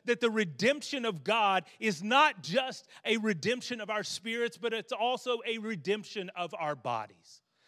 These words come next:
That Paul tells us in Romans chapter eight that we, along with all of creation, long and groan for God to make all things right, to make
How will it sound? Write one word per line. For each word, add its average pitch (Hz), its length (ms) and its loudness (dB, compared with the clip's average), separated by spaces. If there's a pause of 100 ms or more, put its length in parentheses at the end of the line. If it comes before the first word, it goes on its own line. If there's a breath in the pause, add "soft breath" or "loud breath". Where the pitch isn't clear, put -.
(140 soft breath)
That 196 180 4
Paul 214 260 6
tells 208 300 -2
us 196 120 -4
in 190 120 -2
Romans 190 320 -2
chapter 196 340 -2
eight 185 220 -2 (220 loud breath)
that 196 220 2
we, 220 600 2
along 226 320 0
with 220 260 2
all 262 480 8
of 226 140 0
creation, 208 720 -4 (180 loud breath)
long 240 720 2
and 190 280 -2
groan 240 680 2 (160 loud breath)
for 226 180 6
God 233 360 4
to 214 100 -4
make 226 300 0
all 254 240 10
things 240 340 -8
right, 165 320 2
to 190 80 -8
make 196 200 -6